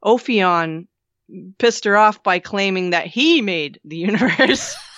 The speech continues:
And so she bruised his head with her heel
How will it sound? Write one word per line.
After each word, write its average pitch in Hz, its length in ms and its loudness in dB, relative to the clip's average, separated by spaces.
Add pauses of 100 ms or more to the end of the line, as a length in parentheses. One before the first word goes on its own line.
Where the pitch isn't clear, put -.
(600)
And 226 320 4
so 214 460 2 (240)
she 196 520 -4 (560)
bruised 302 640 2 (160)
his 233 200 -4
head 233 540 2 (380)
with 214 240 -2
her 220 120 4
heel 185 640 2